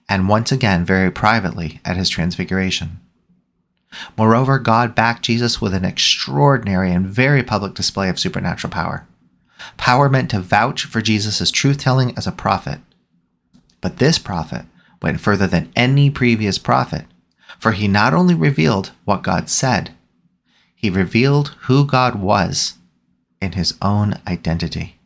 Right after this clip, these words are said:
If Jesus had overstepped his bounds here, then God would not have backed him at all.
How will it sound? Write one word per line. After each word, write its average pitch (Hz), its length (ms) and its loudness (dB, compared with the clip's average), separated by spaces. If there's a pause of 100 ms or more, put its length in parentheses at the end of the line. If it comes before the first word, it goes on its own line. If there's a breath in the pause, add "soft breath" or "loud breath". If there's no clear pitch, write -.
(1200 loud breath)
If 92 140 -4
Jesus 135 400 0
had - 140 -6
overstepped 117 520 0
his 127 120 0
bounds 147 360 2
here, 95 280 -4
then 98 160 -2
God 104 340 0
would 147 100 -4
not 92 240 -2
have 127 140 -2
backed - 240 -2
him 113 100 0
at 135 60 4
all. 156 360 2